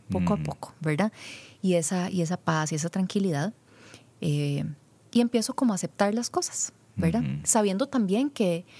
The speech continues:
Speaker 1: que mi bebé está sintiendo todo lo que yo estoy sintiendo. Entonces,
Speaker 2: Claro.
Speaker 1: tengo ese conflicto también de no, de no dejarme a la libre en emociones, ¿verdad? Sino tener esa, esa cordura.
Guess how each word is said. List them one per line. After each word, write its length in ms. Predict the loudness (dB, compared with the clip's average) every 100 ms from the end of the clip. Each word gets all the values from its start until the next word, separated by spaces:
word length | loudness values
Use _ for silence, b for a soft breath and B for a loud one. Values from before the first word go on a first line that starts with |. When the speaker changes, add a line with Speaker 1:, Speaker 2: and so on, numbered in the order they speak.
| B 0
Speaker 1:
que 120 | 2
mi 140 | 2
bebé 240 | 2 2 0
está 220 | 0 0
sintiendo 560 | 0 2 2 2 2 0
todo 280 | 2 2 0
lo 100 | -2
que 100 | -4
yo 100 | -2
estoy 180 | 0 0
sintiendo. 460 | 0 0 0 0
Entonces, 400 | -2 -2 -2 -2 B B B
Speaker 2:
Claro. 240 | 4 4 6
Speaker 1:
tengo 220 | 4 2
ese 140 | 0
conflicto 480 | -2 -2 -2 -2 -2
también 400 | 0 0 2 0
de 120 | 0 0
no, 300 | 0 -2 -4 -2
de 80 | 0
no 560 | 0 0 0 -2 -4 -4 -2
dejarme 800 | 0 2 2 2 0 0 -2 -2
a 140 | -2 0
la 120 | 0
libre 480 | 0 0 0 0 0
en 120 | 0
emociones, 680 | -2 0 2 2 2 0 0
¿verdad? 260 | 0 0
Sino 320 | 0 -2 -2 -2
tener 340 | -2 -2 0
esa, 340 | -2 -2 -4 -4
esa 220 | -6 -4
cordura. 560 | -4 -2 0 0 -2